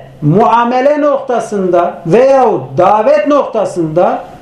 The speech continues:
diyalog kurulduğu zaman, baktığımız zaman bu insanlar namaz kılıyorsa, oruç tutuyorsa, zekat veriyorsa hata ve şüpheler neredeyse o noktalardan düzeltmek mücadelesiyle başlamak gerekiyor.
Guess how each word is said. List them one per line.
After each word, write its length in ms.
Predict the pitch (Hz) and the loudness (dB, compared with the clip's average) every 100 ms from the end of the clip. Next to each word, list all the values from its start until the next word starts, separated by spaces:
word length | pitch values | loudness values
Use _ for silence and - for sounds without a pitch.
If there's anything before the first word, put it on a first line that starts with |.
| - | -4
diyalog 460 | 147 247 269 294 285 | 2 4 4 2 0
kurulduğu 540 | 262 269 262 277 285 254 | -2 0 0 0 0 0
zaman, 400 | 226 190 151 156 | -2 -2 -2 -2
baktığımız 640 | 240 - 240 240 254 196 | -2 -2 0 0 0 0
zaman 360 | 180 180 226 240 - - - - | 0 0 -2 -6 -14 -20 -14 -2
bu 80 | 220 | 2
insanlar 540 | 247 220 233 220 208 | 2 0 -2 0 0
namaz 380 | 196 214 233 - | 0 0 -2 -2
kılıyorsa, 460 | 202 180 147 135 123 | -2 0 0 -2 -2
oruç 380 | 165 208 240 - | 2 4 2 -2
tutuyorsa, 400 | - 156 139 135 | -4 -2 0 2
zekat 440 | 180 190 233 - | 2 4 2 2
veriyorsa 580 | 196 180 170 247 254 - - - - - | 0 0 0 -2 -2 -6 -14 -20 -20 -16
hata 500 | - 208 220 240 262 | -2 0 2 4 4
ve 140 | 254 202 | 2 0
şüpheler 720 | - 214 190 202 220 165 151 | -4 -4 0 2 2 0 2
neredeyse 840 | 254 285 277 269 - 262 269 269 - - - - | 2 2 2 0 0 0 0 -2 -8 -20 -10 0
o 160 | 277 277 | 2 4
noktalardan 840 | 247 - 220 196 190 190 269 247 165 | 2 0 0 2 0 -2 -2 -2 -2
düzeltmek 840 | 180 180 208 208 208 254 262 - | -2 2 2 0 2 2 2 0
mücadelesiyle 1040 | 180 185 196 185 190 185 185 - 202 143 127 | 0 2 2 2 0 0 -2 -2 0 2 2
başlamak 560 | 113 - 113 107 - | -2 -4 -4 -4 -4
gerekiyor. 460 | 117 98 - - | -2 -2 -4 -8